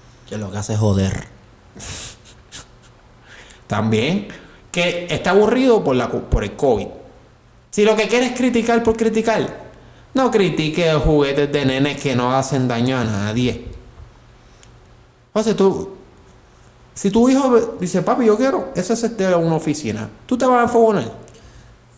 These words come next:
Speaker 1: Claro que no, que se entretenga ahí, que me deje tranquilo.
Speaker 2: José, si tu hijo te dice, "Yo quiero un set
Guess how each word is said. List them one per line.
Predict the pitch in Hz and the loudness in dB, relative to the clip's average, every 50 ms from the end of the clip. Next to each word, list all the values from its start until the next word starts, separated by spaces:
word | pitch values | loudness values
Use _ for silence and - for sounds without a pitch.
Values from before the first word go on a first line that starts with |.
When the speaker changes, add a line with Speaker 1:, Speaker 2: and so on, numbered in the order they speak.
| - | -12
Speaker 1:
Claro | - - 98 95 104 98 | -6 -4 -2 -2 -2 -2
que | 104 107 107 | 0 0 0
no, | 104 113 135 | 0 0 -2
que | - 156 | -2 -2
se | - 131 | -2 -2
entretenga | 120 101 107 104 92 101 104 104 104 | -2 0 -2 -2 0 0 0 0 2
ahí, | 101 101 104 | 2 0 0
que | 101 107 | 0 0
me | 101 101 98 | 0 0 0
deje | 95 101 95 | 0 -2 -2
tranquilo. | 90 95 98 95 95 - 95 95 104 120 147 170 - - - - - - - _ _ - _ _ _ _ - - - _ _ _ _ _ - | -2 -2 -4 -4 -4 -4 -4 -2 -2 -4 -4 -6 -8 -12 -20 -20 -20 -20 -20 _ _ -20 _ _ _ _ -20 -20 -20 _ _ _ _ _ 0
Speaker 2:
José, | 202 214 214 226 190 139 - - | 0 2 2 2 0 0 -2 -4
si | - - - 196 185 | -8 -6 -4 -2 2
tu | 202 196 208 | 4 4 4
hijo | 226 233 269 269 | 4 4 2 2
te | - 233 | 4 4
dice, | 220 233 240 233 254 233 214 202 - - - - | 4 4 2 2 2 2 2 0 -2 -8 -10 -4
"Yo | 151 180 196 196 | 0 0 2 4
quiero | 240 233 247 240 | 4 4 4 4
un | 233 | 2
set | 233 - - 269 277 | 0 -2 -2 -2 -2